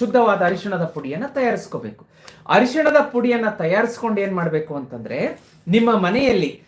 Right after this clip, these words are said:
ಅಕಸ್ಮಾತ್ ಆಗಿ ಬೆಳ್ಳಿಯಿಂದ ಮಾಡಿದಂತಹ ನಾಗಪ್ಪ ಇದ್ರೆ, ನಾಗದೇವತೆಯ ನೋಡಿ, ಈ ತರದ ಎರಡು ಜೋಡಿ ನಾಗಪ್ಪ ಇದ್ರೆ ಅಥವಾ ಒಂದು ನಾಗಪ್ಪ ಇದ್ರೆ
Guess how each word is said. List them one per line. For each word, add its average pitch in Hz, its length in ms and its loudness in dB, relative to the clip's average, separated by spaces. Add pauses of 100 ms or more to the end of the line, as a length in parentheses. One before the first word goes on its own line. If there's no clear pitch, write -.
(160)
ಅಕಸ್ಮಾತ್ 214 840 -2
ಆಗಿ 127 360 -2 (300)
ಬೆಳ್ಳಿಯಿಂದ 247 500 4 (440)
ಮಾಡಿದಂತಹ 190 920 0 (160)
ನಾಗಪ್ಪ 214 460 2
ಇದ್ರೆ, 165 320 0
ನಾಗದೇವತೆಯ 190 720 2 (240)
ನೋಡಿ, 185 160 -2
ಈ 175 160 -2
ತರದ 175 520 0 (100)
ಎರಡು 190 280 4
ಜೋಡಿ 202 340 0
ನಾಗಪ್ಪ 170 340 -4
ಇದ್ರೆ 147 360 -2
ಅಥವಾ 180 240 -2
ಒಂದು 208 320 2
ನಾಗಪ್ಪ 170 340 -2
ಇದ್ರೆ 139 720 -6